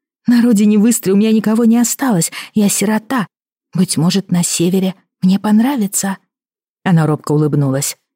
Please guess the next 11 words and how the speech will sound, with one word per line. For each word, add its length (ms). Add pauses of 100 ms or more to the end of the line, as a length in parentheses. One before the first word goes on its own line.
ища 260
одобрения 520
в 40
глазах 380
Герики. 680 (420)
«Ну 160
а 40
что? 340 (420)
Нарожаю 440
ему 200
детей, 560